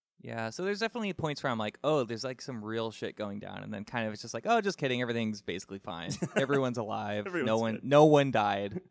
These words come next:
Speaker 1: Absolutely no one died."
Speaker 2: No, everyone's fine.
Speaker 1: Um, except for Joker.
Speaker 2: <laughs>
Speaker 1: But yeah, I, I, I don't know. I, it's the most fun I've had playing a game in a long time. It never felt
Speaker 2: Yay!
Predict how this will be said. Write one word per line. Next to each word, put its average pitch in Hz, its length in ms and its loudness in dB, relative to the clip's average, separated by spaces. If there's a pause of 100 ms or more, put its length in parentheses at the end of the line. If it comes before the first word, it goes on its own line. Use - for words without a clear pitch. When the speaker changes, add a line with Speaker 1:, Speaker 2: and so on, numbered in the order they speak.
Speaker 1:
Absolutely 156 460 2
no 120 180 6
one 113 200 2
died." 101 320 -2
Speaker 2:
No, 123 140 -2 (160)
everyone's 123 300 -4
fine. 107 180 -4
Speaker 1:
Um, 101 300 -6 (500)
except 113 220 -4
for 104 80 -10
Joker. - 260 -6 (160)
Speaker 2:
<laughs> - 160 -2
Speaker 1:
But 139 320 6 (400)
yeah, 107 260 -4 (200)
I, 143 140 4
I, 156 340 2
I 151 100 2
don't 123 100 2
know. 101 220 -4
I, 139 120 4 (160)
it's - 360 -8 (300)
the 143 80 -4
most 165 160 0
fun 165 160 -2
I've 151 140 -4
had 151 240 0 (120)
playing 147 200 -2
a 147 40 -6
game 147 200 -4
in 117 40 -2
a 107 60 -2
long 101 160 -4
time. - 180 -10
It 233 60 -2
never 277 420 4
felt 143 240 2
Speaker 2:
Yay! 233 180 -8